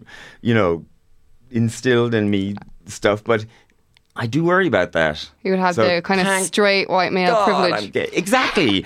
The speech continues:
Speaker 1: I mean, I still have a lot of that.
Speaker 2: Yeah.
Speaker 1: You know, a middle class background and, uh, you know,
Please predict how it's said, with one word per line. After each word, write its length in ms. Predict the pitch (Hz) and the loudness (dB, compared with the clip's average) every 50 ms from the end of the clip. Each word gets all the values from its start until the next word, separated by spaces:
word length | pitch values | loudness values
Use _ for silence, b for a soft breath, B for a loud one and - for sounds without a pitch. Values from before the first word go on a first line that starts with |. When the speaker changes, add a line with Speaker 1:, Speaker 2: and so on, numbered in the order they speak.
| B B | B B
Speaker 1:
I 40 | 151 | -2
mean, 120 | 220 220 | 0 0
I 80 | 208 220 | 0 0
still 180 | - 254 262 | 0 0 0
have 260 | 233 220 226 214 220 | 2 2 2 0 0
a 80 | 208 180 | 0 2
lot 200 | 160 160 185 226 | 2 2 0 0
of 80 | 240 170 | 0 -2
that. 320 | 120 95 95 - - 226 | 0 0 0 0 0 0
Speaker 2:
Yeah. 320 | 220 220 220 220 226 233 226 - _ | 2 2 2 2 0 -2 -4 -4 _
Speaker 1:
You 120 | 151 170 | 0 2
know, 260 | 165 151 139 143 147 B B B B B - - | 2 2 2 0 0 B B B B B -8 -4
a 180 | - 117 110 | -2 0 2
middle 280 | 104 120 143 160 156 160 | 2 2 2 2 2 2
class 280 | 139 147 139 143 147 135 | 2 2 0 0 -2 -4
background 680 | 123 113 139 143 151 147 - 147 139 143 143 143 139 135 | -4 -2 -2 -2 -2 -2 -2 0 0 2 0 0 0 0
and, 360 | 135 131 123 131 127 127 117 | 0 0 -2 -2 -4 -4 -2
uh, 360 | - - 95 107 104 98 92 95 95 98 98 101 B B B B B B B _ | 0 2 2 4 4 2 0 -2 -4 -10 -12 -14 B B B B B B B _
you 100 | - 131 | 0 2
know, 200 | 123 113 98 92 | 2 4 2 2